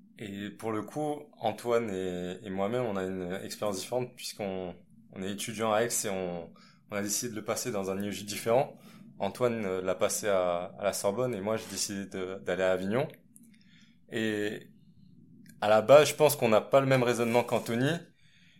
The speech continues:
mais peut-être que ça, ça s'explique aussi par le côté un peu plus psychologique, euh,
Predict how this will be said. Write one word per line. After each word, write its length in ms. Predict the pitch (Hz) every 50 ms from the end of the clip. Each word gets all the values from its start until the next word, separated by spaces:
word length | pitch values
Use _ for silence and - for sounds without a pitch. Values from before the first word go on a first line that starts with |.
| - - -
mais 160 | 107 110 110
peut-être 300 | 107 - - 147 151 151
que 100 | - 127
ça, 500 | 113 - 123 113 107 104 104 101 107 117
ça 180 | 117 - - 104
s'explique 460 | - - 110 - - - 139 131 -
aussi 260 | 123 120 - - 139
par 180 | 135 135 120 110
le 60 | -
côté 240 | - - 110 - 120
un 80 | 117
peu 140 | 110 - 113
plus 480 | - - 120 113 113 - - - - _ -
psychologique, 840 | - - 123 123 - 123 117 117 117 110 117 131 135 131 - -
euh, 340 | 113 104 101 98 98 98 98